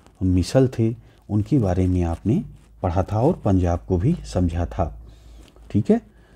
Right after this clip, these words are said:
तो आज की वीडियो में दोस्तों हम आपसे चर्चा करेंगे पंजाब के साथ ब्रिटिश संबंध के बारे में, ठीक है। रणजीत सिंह के बारे में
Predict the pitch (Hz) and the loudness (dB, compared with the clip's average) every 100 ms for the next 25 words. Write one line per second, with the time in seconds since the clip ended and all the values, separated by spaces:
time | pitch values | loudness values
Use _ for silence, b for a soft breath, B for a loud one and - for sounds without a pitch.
0 | b - 101 92 107 160 - 120 110 123 | b -6 -4 0 2 2 2 2 4 4
1 | 127 117 107 131 113 104 95 104 - 87 | 4 2 0 -2 0 -2 -2 -6 -6 -8
2 | - 113 120 123 131 156 - b b b | -4 -4 -2 -2 -2 -4 -8 b b b
3 | _ _ 104 98 104 151 - 123 - 95 | _ _ 2 2 2 0 0 -2 -2 -2
4 | 92 - 92 90 - 92 - 87 85 98 | -2 -2 -2 -2 -2 -4 -4 -6 -2 0
5 | 107 107 123 123 131 127 135 143 b b | -2 -2 -2 -2 0 -2 -4 -8 b b
6 | b b b - 127 175 180 - - 92 | b b b -4 -2 -2 -4 -12 -6 -2
7 | 90 85 95 - 101 101 123 113 107 117 | 0 2 2 2 -2 0 0 0 2 2
8 | 120 | 2